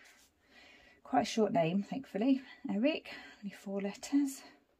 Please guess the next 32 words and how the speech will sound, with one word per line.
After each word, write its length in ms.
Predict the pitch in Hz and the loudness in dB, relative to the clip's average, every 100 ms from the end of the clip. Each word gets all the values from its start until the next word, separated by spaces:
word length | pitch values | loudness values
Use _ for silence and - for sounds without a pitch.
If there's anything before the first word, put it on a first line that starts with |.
| _ _ - | _ _ -12
Don't 160 | - | -8
think 120 | - 196 | -6 -6
we've 140 | 185 | -4
actually 300 | - - - | -6 -8 -8
got 120 | 180 | -6
any 120 | 170 165 | -6 -8
donkeys. 440 | 180 180 180 - | -8 -8 -10 -4
Oh 100 | 220 | -2
yeah, 180 | 190 160 | 0 0
we 100 | 156 | -4
have. 240 | - 156 - | -4 -6 -6
I 40 | |
was 100 | 160 | -4
gonna 140 | 185 156 | -4 -4
say 140 | 175 | -6
I 40 | |
don't 160 | 170 - | -6 -6
think 100 | 202 | -4
we've 40 | |
got 120 | 190 - | -2 -2
any 120 | 170 | -4
donkeys 340 | 185 160 160 | -6 -8 -10
with 100 | 165 | -10
a 60 | 165 | -6
shorter 320 | - 180 156 | -2 2 2
name, 160 | 160 156 | 0 -2
but 100 | 160 | -2
we 120 | 160 | -4
have. 240 | 165 156 | -4 -6
We've 120 | 156 - | -8 -6
got 140 | - | -4
Eve. 340 | 160 151 151 | -4 -4 -6